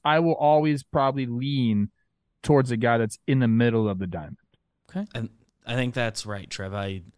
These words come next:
Speaker 3: I am picking up everything you're putting down as far as up the middle ability with the util. That's, that's more util than, than just first base, corner, outfield stuff. But that doesn't mean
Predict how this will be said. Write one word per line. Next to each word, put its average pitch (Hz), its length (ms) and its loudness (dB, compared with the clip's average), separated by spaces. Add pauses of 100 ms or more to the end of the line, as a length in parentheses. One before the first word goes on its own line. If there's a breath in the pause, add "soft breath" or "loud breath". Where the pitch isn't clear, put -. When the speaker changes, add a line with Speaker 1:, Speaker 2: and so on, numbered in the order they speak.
(340)
Speaker 3:
I 135 120 2
am 131 160 2
picking 131 280 0
up 120 140 -2
everything 120 400 -4
you're 113 100 -6
putting 107 340 -6
down 107 300 -6
as 110 100 -6
far 101 180 -6
as 101 120 -10
up 104 160 -8
the - 120 -10
middle 101 500 -8 (300)
ability 113 580 -8
with 117 180 -10
the 120 220 -8
util. 135 260 -6
That's, 101 320 -8 (440)
that's 107 180 -10
more 147 320 4
util 110 680 -4
than, 95 440 -10
than 98 200 -12
just 95 320 -12
first 95 240 -12
base, 95 220 -10
corner, 92 380 -10
outfield 104 500 -12
stuff. 113 340 -10
But 98 200 -8 (360)
that 160 120 2
doesn't 127 260 2
mean 117 240 -2